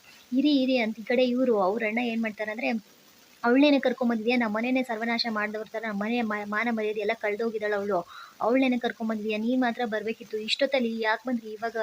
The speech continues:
ಏನಾಯ್ತು, ಏನ್ ಪ್ರಾಬ್ಲಮ್ ಆಯ್ತು?" ಅಂತ ಹೇಳ್ಬಿಟ್ಟು ಈ ಕಡೆ ಅಣ್ಣನೂ ಕೇಳ್ತಾನೆ, "ಏ, ಇರು, ಇರು" ಅಂತ ಹೇಳ್ಬಿಟ್ಟು, "ಇರೋ ಬಳ್ಳೊಳ್ಳಿ, ಏನು, ಏನಂತ ಹೇಳಿ ಇರೋ ಅವಳು ಮೊದಲು,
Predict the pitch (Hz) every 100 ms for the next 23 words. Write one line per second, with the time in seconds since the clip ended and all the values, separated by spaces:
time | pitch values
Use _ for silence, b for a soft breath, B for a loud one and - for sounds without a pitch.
0 | 202 214 240 214 208 202 233 233 208 214
1 | 208 196 202 196 208 226 254 214 - 214
2 | 220 208 247 240 226 220 240 285 B B
3 | - 240 214 220 277 269 277 247 262 262
4 | 254 262 233 233 240 233 240 277 226 240
5 | 247 220 247 247 240 277 285 254 233 240
6 | 254 233 226 240 226 208 196 208 226